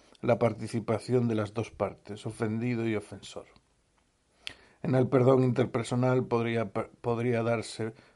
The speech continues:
perdón sin recorri-, sin reconciliación. Sin embargo, señala Enright, en el perdón a uno mismo, el perdón y la reconciliación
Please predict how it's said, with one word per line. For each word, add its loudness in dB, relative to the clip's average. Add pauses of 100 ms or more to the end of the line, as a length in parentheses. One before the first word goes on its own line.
perdón 2
sin -6
recorri-, -12 (420)
sin -6
reconciliación. -10 (640)
Sin 0
embargo, 4
señala 2
Enright, 4
en -2
el -2
perdón 0
a 0
uno 0
mismo, 0
el 0
perdón 0
y -4
la 0
reconciliación -6